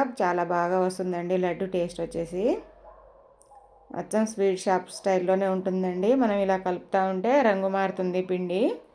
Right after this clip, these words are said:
ఇలా ఈ కలర్ వచ్చేంత వరకు ఫ్రై చేసేసుకోవాలండి.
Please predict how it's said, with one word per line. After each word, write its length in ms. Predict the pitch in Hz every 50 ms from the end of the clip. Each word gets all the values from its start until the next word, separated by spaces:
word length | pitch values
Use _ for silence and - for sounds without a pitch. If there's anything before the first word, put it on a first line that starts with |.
| _ _ _ _ _ _ _ _ _
ఇలా 180 | 226 208 202 202
ఈ 140 | 190 196 196 196
కలర్ 320 | 185 - 196 190 190 196 190
వచ్చేంత 500 | 190 185 190 - 190 196 196 190 185 190 185
వరకు 300 | 185 185 185 185 277 320 440 - - - _
ఫ్రై 180 | - 190 185 190 190 190
చేసేసుకోవాలండి. 920 | 190 196 190 190 196 190 190 - 196 190 185 170 175 170 175 180 202 254